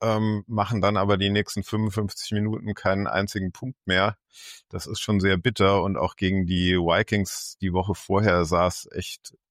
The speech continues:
nicht sehr ansprechend aus und wie du sagst, auch so ein bisschen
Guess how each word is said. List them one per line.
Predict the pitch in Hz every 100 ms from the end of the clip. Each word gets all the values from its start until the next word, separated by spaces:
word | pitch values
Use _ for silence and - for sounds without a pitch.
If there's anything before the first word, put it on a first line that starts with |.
| -
nicht | 101 104 -
sehr | - 90 85
ansprechend | 92 104 - - 82 98
aus | - 82 98
und | 95 92
wie | 92
du | 87
sagst, | 85 87 -
auch | 80
so | -
ein | 87
bisschen | 85 - 98 92